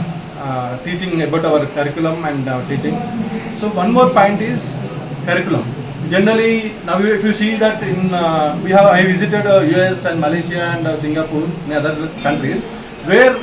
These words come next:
without books people are, uh, kids are learning something new. So always field trips and, uh, they are not sitting idle in the classroom. So here also You know that, uh, according to our environment, we are making with the, within the, our, uh, campus,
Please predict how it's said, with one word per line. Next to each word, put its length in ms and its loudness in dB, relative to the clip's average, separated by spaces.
without 380 2
books 380 -2
people 220 -2
are, 160 2
uh, 220 0
kids 200 2
are 80 4
learning 280 2
something 320 4
new. 240 4
So 120 0
always 300 4
field 260 0
trips 400 -2
and, 260 -2
uh, 580 4
they 100 4
are 140 6
not 120 6
sitting 260 0
idle 320 6
in 40 2
the 100 0
classroom. 400 0
So 160 2
here 220 6
also 460 4
You 340 -2
know 120 2
that, 180 4
uh, 220 2
according 240 2
to 80 2
our 160 2
environment, 520 2
we 60 0
are 160 6
making 420 0
with 160 -2
the, 80 6
within 400 2
the, 80 2
our, 400 4
uh, 260 -2
campus, 420 0